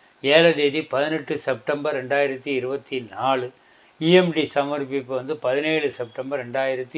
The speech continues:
இருபத்தி நாலு. சாவி வங்கியில் உள்ளது. இந்த சொத்திற்கு வங்கி கடன் ஏற்பாடு செய்து தருகிறோம். நீங்கள் உடனடியாக குடி போகலாம். சாவி பேங்க்ல இருக்கறனால,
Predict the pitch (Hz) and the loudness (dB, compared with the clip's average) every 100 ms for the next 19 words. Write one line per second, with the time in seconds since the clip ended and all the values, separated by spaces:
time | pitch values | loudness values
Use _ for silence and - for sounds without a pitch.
0 | 135 120 127 127 - 123 113 127 151 160 | -6 -6 -8 -10 -10 -12 -6 0 2 2
1 | 160 - 135 143 147 131 131 139 143 135 | 0 0 2 2 0 -4 -6 -4 -4 -4
2 | 123 131 139 135 120 - 127 147 139 139 | -6 -6 -6 -6 -10 -10 -8 -2 -2 -2
3 | 135 135 151 147 139 147 135 131 135 135 | -4 -4 -4 -2 -2 -2 -4 -4 -2 -4
4 | 120 131 123 127 139 117 117 120 123 123 | -4 -8 -8 -10 -10 -12 -12 -12 -12 -14
5 | _ _ _ _ _ _ _ _ _ _ | _ _ _ _ _ _ _ _ _ _
6 | _ _ _ _ _ _ _ _ 156 156 | _ _ _ _ _ _ _ _ 2 6
7 | 160 147 156 156 151 147 151 143 135 135 | 8 6 2 4 4 4 0 -2 -2 0
8 | 139 139 131 135 139 143 120 131 131 123 | -2 -2 2 4 4 0 -2 -2 -2 -4
9 | 120 131 127 | -4 -4 -4